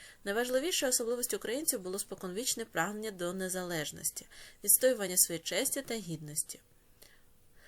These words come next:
Миролюбність, доброзичливість і гостинність українців була ще більше помітні в їхньому громадському і сімейному житті. Шанобливе ставлення до традицій попередніх поколінь,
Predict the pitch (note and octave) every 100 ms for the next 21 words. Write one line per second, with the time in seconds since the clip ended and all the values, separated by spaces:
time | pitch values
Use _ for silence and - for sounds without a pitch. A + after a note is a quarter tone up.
0 | - - G3+ G3+ G3 D4+ C4+ G#3+ - F#3
1 | F#3+ F3+ - A3 - F3 D#3+ E3 - E3
2 | E3 - G3 C4+ G3+ - D#3 F3+ E3+ E3+
3 | D#3 E3+ C4+ - A#3+ G3+ B3 B3+ B3+ A3
4 | F3 G#3 G#3+ G3 F#3 - F#3+ F#3+ F3+ D#3+
5 | D3 D#3 - - A3+ - D#3+ D3+ E3 E3+
6 | E3+ F3 E3 - D#3 - - - - -
7 | - A#3 B3 D#4+ C#4 - A#3+ A3+ G3+ F3+
8 | F3+ F#3+ F#3 F#3+ F#3 E3 D#3+ E3+ E3+ E3
9 | D#3 D#3+ - D#3 G#3 C#4+